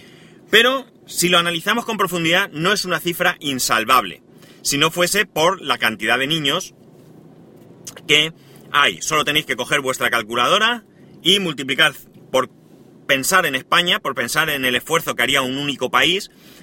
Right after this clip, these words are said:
ciento veinte mil niños por treinta mil euros, y veréis que es una cantidad importante. En cualquier caso, en cualquier caso,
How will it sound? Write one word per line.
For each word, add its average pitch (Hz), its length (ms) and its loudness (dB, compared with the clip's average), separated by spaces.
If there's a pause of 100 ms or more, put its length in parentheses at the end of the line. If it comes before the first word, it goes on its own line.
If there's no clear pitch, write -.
(220)
ciento 202 360 2
veinte 139 280 -2
mil 165 200 -2
niños 202 500 -2
por 147 180 0
treinta 113 320 0
mil 120 160 0
euros, 98 320 -2
y 127 40 -4
veréis 131 260 0
que 139 80 -2
es 131 80 -6
una 147 160 -2
cantidad 123 420 0 (220)
importante. 90 720 -4 (1200)
En 165 80 0
cualquier 180 300 2
caso, 208 380 0 (200)
en 123 120 -6
cualquier 104 320 -2
caso, 139 340 0